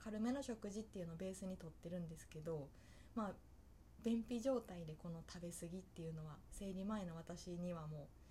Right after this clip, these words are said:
消化が追いつかなかったんですよね。そう。で、また夏っていう季節が消化力とか、まあ、体力が落ちる季節って言われてます。夏っていうのはこの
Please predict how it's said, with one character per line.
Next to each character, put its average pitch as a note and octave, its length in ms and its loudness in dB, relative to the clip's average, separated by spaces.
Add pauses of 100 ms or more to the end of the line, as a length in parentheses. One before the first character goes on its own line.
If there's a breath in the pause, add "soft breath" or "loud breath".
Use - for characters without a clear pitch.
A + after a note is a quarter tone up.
(200 loud breath)
消 F3+ 220 -2
化 F3+ 120 0
が F3 140 0
追 F#3 120 2
い F#3+ 60 2
つ - 120 -8
か F#3+ 100 0
な F#3 140 0
か F3 100 -6
っ D#3 120 -6
た D#3+ 80 -4
ん C#3+ 100 0
で D3 80 -4
す - 80 -12
よ D3+ 80 -4 (120)
ね。 F3 220 0 (1900)
そ F3+ 260 -2 (160)
う。 - 20 0
で、 A3+ 60 6
ま B3 140 8
た A3 120 -2
夏 C4 280 2
っ - 20 4
て B3 180 -4
い G#3 60 2
う G3 60 -4
季 - 100 -10
節 A3+ 340 0
が B3+ 260 0 (460 loud breath)
消 A#3 220 0
化 C#4+ 120 2
力 C4 220 2
と E3+ 140 -4
か、 E3 200 -6 (180)
ま G3+ 140 -4
あ、 - 20 -12
体 C4 160 4
力 G#3 240 0
が E3 100 -2
落 F3+ 120 -4
ち G#3+ 80 -2
る G#3+ 120 0
季 - 100 -10
節 A#3 240 0
っ - 40 -2
て - 140 -8
言 E3 80 -2
わ E3 80 -4
れ E3 100 -6
て D#3+ 140 -10
ま E3 200 -4
す。 - 120 -16 (560 loud breath)
夏 C#4 220 0
っ A#3+ 40 -2
て G#3 160 -4
い G3+ 60 4
う G3+ 40 4
の F#3 140 4
は D#3 100 -2 (160)
こ E3+ 60 -6
の D#3+ 80 -4